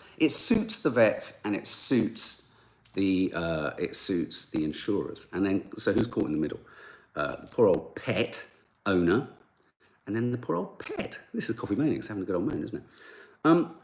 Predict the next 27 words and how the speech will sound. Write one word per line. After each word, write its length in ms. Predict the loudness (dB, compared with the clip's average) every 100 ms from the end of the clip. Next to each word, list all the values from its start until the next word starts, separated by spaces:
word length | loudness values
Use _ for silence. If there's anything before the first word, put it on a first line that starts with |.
| _
and 100 | 8
I 80 | 8
think 240 | 6 4
that 240 | 8 6 10
the 80 | 12
next 440 | 12 10 4 0
part 260 | 0 0 0
of 80 |
the 80 | -4
equation, 400 | 0 0 0 0
which 120 | 0
is 100 | 0
the 60 | 2
most 220 | 2 4
unforgivable, 640 | 0 0 6 6 6 2 -2
is 80 |
the 80 | 0
way 220 | 2 4
in 160 | 6 4
which 180 | 2 0
vets 460 | -2 -2 -2 -6
work 580 | -8 2 4 4 2 -4
on 300 | -4 -2 -2
the 160 | 0 2
emotions 640 | 4 4 2 -4 -4 -2
of 160 | -4 -6
the 160 | -6